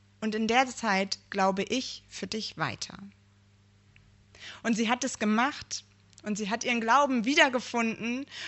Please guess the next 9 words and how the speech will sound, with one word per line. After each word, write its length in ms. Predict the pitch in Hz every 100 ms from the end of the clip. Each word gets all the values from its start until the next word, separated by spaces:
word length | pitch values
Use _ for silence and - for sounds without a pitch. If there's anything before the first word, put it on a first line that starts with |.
| -
aber 220 | 226 262
sie 140 | 240 247
war, 80 | 240
hat 140 | 294
sich 200 | - 233
wirklich 360 | 277 294 294 -
auch 180 | 254 -
getragen 540 | 240 - 254 285 214
gefühlt, 600 | 180 - - 175 175 -